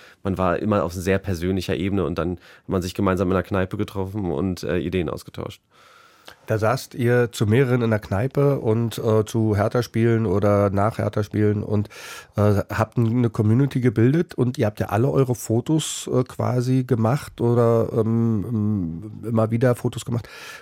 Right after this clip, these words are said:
Speaker 2: Und die sind dann in der Mitgliederkampagne in ganz Berlin quasi gezeigt worden. Und, ähm, ich meine, das war eine grandiose Kampagne, ähm, die da, ähm, wirklich aus dem, aus dem, also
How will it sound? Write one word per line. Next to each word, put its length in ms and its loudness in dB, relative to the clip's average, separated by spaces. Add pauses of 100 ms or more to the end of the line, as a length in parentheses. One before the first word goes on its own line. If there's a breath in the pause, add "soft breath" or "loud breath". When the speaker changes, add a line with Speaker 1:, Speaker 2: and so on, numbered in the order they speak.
(100)
Speaker 2:
Und 180 -2
die 100 4
sind 220 2
dann 180 6
in 200 2
der 100 6
Mitgliederkampagne 960 0
in 120 0
ganz 360 -2 (140)
Berlin 540 2
quasi 520 -2
gezeigt 580 -2
worden. 340 -2 (440 loud breath)
Und, 600 2
ähm, 380 0
ich 120 -2
meine, 160 2
das 120 -2
war 100 0
eine 220 0
grandiose 1040 0
Kampagne, 800 0
ähm, 280 2
die 140 -2
da, 460 0
ähm, 460 0 (640 loud breath)
wirklich 440 -2 (240)
aus 300 -6
dem, 480 -6
aus 220 -8
dem, 460 -6
also 200 -6